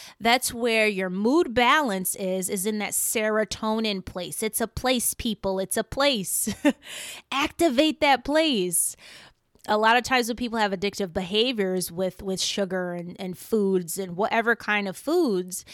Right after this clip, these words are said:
it's because they crave that dopamine high, and you chase it and you chase it and you chase it. And what ends up happening is your P H balance within the body gets thrown off. And that's why you have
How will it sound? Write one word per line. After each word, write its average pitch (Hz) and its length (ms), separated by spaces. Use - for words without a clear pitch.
it's 240 220
because 240 720
they 202 140
crave 208 920
that 185 360
dopamine 196 760
high, 160 580
and 190 260
you 180 260
chase - 520
it 180 120
and 180 140
you 175 100
chase - 500
it 180 100
and 170 180
you 180 120
chase 285 560
it. 175 260
And 208 220
what 214 120
ends 233 180
up 202 140
happening 240 640
is 190 500
your 190 260
P 302 360
H 240 300
balance 208 540
within 208 320
the 190 100
body 214 420
gets 185 280
thrown 185 340
off. 196 420
And 196 120
that's 196 200
why 196 120
you 202 180
have 185 560